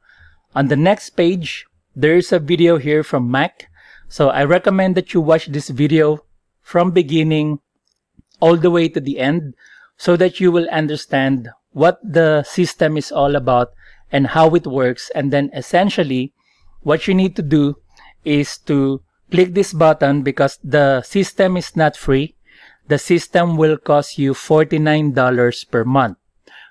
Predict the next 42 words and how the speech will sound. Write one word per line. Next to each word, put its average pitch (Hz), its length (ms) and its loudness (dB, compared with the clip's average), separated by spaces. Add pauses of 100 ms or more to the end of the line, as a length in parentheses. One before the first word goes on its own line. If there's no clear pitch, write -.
(220)
Now, 143 180 4
before 143 340 2
you 202 100 2
get 190 240 2
scared 180 280 0
of 160 80 -6
the 160 100 -6
forty-nine 165 520 0
dollars 156 280 2
per 160 180 0
month, 131 340 0
let 151 240 0
me 175 80 -4
go 156 280 2
ahead 139 380 -2
and 131 160 -4
just 151 220 -2
remind 147 500 0
you 117 200 -4 (440)
that 135 260 -2
if 143 160 -8
I 180 140 4
go 175 220 2
to 165 160 -8
my 160 100 0
account, 135 420 -4
you 139 60 -6
can 156 160 0
see 160 160 0
it 156 120 -2
here, 127 260 0 (420)
that 147 240 -4
once 175 400 0
we 190 160 2
start 175 400 -2
promoting 151 840 0 (340)
your 165 240 4
affiliate 175 580 0
link, 123 300 -2 (340)
whenever 180 560 4
people 180 460 0
join 160 640 0